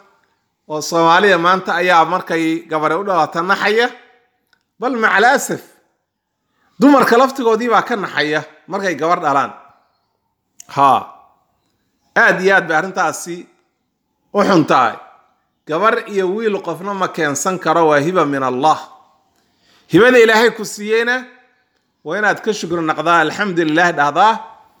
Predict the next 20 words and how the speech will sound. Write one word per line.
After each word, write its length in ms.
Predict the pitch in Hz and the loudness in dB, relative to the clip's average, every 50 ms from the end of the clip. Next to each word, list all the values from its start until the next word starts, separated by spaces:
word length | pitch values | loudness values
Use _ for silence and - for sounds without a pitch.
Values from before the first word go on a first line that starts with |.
| _ _ _ _ _ _ _ _ _ - | _ _ _ _ _ _ _ _ _ -14
markaasaa 540 | 185 196 - - 185 180 175 - - 170 165 | -12 -8 -2 0 2 2 2 0 0 -2 -2
Ilaahay 280 | 165 170 175 165 156 156 | 0 2 2 2 4 2
wanaag 280 | 156 156 165 165 151 - | 2 2 2 2 0 -2
kuugu 220 | - 156 156 185 185 | -6 -10 -8 -8 -10
siyaadinaya. 640 | 165 175 202 202 202 202 208 233 233 214 175 120 - _ _ _ _ _ _ _ _ _ _ _ _ _ _ _ _ _ _ _ _ | -10 -6 -4 -2 -2 -2 -2 -4 -6 -8 -8 -10 -14 _ _ _ _ _ _ _ _ _ _ _ _ _ _ _ _ _ _ _ _
Soomaaliduna 640 | - - - 240 240 240 247 254 294 302 277 254 240 | -6 -2 2 4 4 6 6 4 4 4 4 4 4
waa 200 | 226 208 202 - | 4 4 2 2
ka 140 | - 240 | 0 -2
maamaaheen 760 | 226 220 202 190 185 180 180 170 170 180 190 202 208 208 208 - - _ _ _ _ _ _ _ _ _ _ _ _ _ _ _ _ _ _ - | -2 0 0 0 0 0 0 0 0 0 -2 -2 -4 -6 -8 -14 -18 _ _ _ _ _ _ _ _ _ _ _ _ _ _ _ _ _ _ -2
oo 120 | 160 185 | 2 4
waxay 260 | 220 233 196 190 190 185 | 4 4 4 4 4 4
yiraahdaan 420 | 180 170 165 160 160 170 170 165 | 4 2 2 2 2 2 0 0
islaamuhu, 600 | 160 - - 180 165 170 185 208 202 202 202 190 - _ _ _ _ _ _ _ _ _ _ _ _ _ _ _ _ _ _ _ _ _ _ _ _ _ _ _ _ _ _ _ _ _ _ _ _ _ _ - | -2 -6 -8 -6 -4 -4 -2 -2 -4 -4 -6 -8 -14 _ _ _ _ _ _ _ _ _ _ _ _ _ _ _ _ _ _ _ _ _ _ _ _ _ _ _ _ _ _ _ _ _ _ _ _ _ _ 2
"Meeshii 320 | 262 302 311 - 311 277 | 4 4 4 4 4 2
gabar 240 | 214 233 240 220 208 | 4 4 4 4 2
ka 120 | - 269 254 | 0 -2 -6
timaadaa 420 | - 254 226 220 208 202 226 214 | -4 -2 0 0 2 2 2 2
wiilna 320 | 202 196 196 196 196 220 | 2 2 2 0 0 -2
ka 140 | 208 - 233 | -4 -4 -4
yimaada. 400 | 202 175 151 135 120 104 92 - | -4 -4 -6 -8 -8 -12 -14 -16